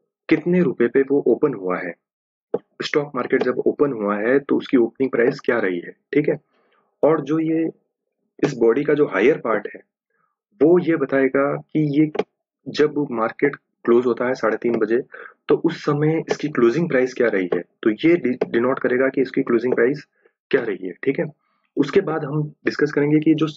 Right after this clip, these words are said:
इस body, ये पूरी जो complete body है, उसके ऊपर ये tail बन रही है। जो सबसे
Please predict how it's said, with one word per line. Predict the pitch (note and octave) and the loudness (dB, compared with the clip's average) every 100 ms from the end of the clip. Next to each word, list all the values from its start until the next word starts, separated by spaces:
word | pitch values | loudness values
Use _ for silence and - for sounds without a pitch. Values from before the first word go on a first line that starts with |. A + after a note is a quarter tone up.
| - | -12
इस | C#3 - | -14 0
body, | A#2+ A#2 D#3 | 2 4 2
ये | E3+ D3+ | -2 -2
पूरी | D3+ E3 F3+ | 0 2 2
जो | E3+ | 2
complete | C3+ A#2 E3 C#3+ | 0 -2 -2 2
body | A2+ G#2+ | 2 2
है, | G#2+ | -2
उसके | C3+ C#3+ D#3+ | -4 0 0
ऊपर | D3+ D#3+ | 2 -2
ये | |
tail | D#3 A#2 A#2+ | 0 0 0
बन | A2+ G#2 | 0 -2
रही | F#2+ | -2
है। | F#2 | -6
जो | G#2 C#3 C#3+ | 2 2 2
सबसे | C#3+ C#3+ - | -2 -6 -2